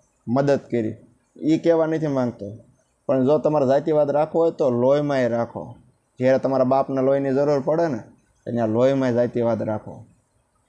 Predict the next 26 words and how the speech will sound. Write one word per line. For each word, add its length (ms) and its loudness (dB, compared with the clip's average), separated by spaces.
વાણંદને 520 0
કહો, 120 2
"તારા 200 2
વાળ 200 2
કાપવા 480 0
કે 120 -4
ન 160 -2
કાપવા, 320 0
એ 80 2
તો 120 -4
તારી 260 2
મરજી 560 0
છે." 380 -10
પણ 280 2
એમ 220 2
કે 100 0
હું 280 2
નોત 340 0
કાપું, 320 -2
તો 100 -4
તારે 300 2
નહીં, 200 0
તારા 160 2
બાપને 380 0
કપાવવા 400 -6
પડશે. 480 -18